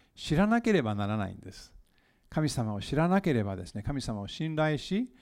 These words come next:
信じることができないわけですよね。えー、結婚されている皆さんですね、えー、自分の結婚相手、えー、はい、最初は知らなかったわけですよね。蓋を開けてみないとどういう相手なのかよくわからない。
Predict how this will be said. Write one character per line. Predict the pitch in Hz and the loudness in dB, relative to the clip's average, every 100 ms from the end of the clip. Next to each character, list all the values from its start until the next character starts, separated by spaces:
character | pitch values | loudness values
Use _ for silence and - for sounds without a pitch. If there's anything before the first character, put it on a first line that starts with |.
| _ | _
信 | _ 196 208 | _ -6 -4
じ | 247 | -4
る | |
こ | 285 | -4
と | 147 98 | -4 -6
が | 85 | -6
で | 92 | -4
き | 87 | -4
な | - | -4
い | |
わ | 110 | -6
け | 104 | -10
で | - | -12
す | - | -12
よ | 120 | -8
ね。 | 175 208 _ _ _ _ _ - _ _ _ _ | -8 -8 _ _ _ _ _ -20 _ _ _ _
え | 147 | -6
ー、 | |
結 | - 143 | 0 0
婚 | 165 | 2
さ | 156 160 | 2 4
れ | 160 | 4
て | 156 | 4
い | 147 | 2
る | 143 | 0
皆 | 131 135 | 0 0
さ | - 107 | 0 -2
ん | 87 104 | -2 -10
で | - | -10
す | |
ね、 | 123 127 95 101 - _ | 0 0 0 -6 -20 _
え | 113 | -4
ー、 | 101 | -2
自 | 98 113 | -2 -4
分 | 123 | -2
の | 120 | -4
結 | 113 104 | -4 -6
婚 | 139 131 | -4 -2
相 | 120 | -4
手、 | - 87 90 _ _ _ _ _ _ | -4 -8 -10 _ _ _ _ _ _
え | - 76 | -10 -8
ー、 | |
は | - 165 | -2 0
い、 | 175 | 0
最 | - 170 | 2 2
初 | 170 175 | 2 2
は | 156 151 - _ _ | 2 2 -2 _ _
知 | - 139 | -4 0
ら | |
な | 160 | 2
か | 175 120 | 0 -2
っ | |
た | - | -2
わ | 87 | -8
け | 90 | -8
で | 101 98 | -12 -12
す | |
よ | - | -8
ね。 | 113 110 - _ - _ | -6 -6 -10 _ -20 _
蓋 | - - 170 175 | -20 -2 2 8
を | |
開 | 170 | 8
け | 160 | 6
て | 165 180 | 4 4
み | 180 | 4
な | 147 107 | 2 2
い | |
と | 98 104 92 | 0 -4 -4
ど | 110 147 | -2 0
う | 147 | 2
い | |
う | 107 | 2
相 | 98 101 | 0 0
手 | 120 | -2
な | 98 | -4
の | 87 | -6
か | 95 | -6
よ | 113 | -6
く | 107 | -6
わ | 95 | -8
か | 98 | -8
ら | 101 | -10
な | 92 | -10
い。 | 92 | -16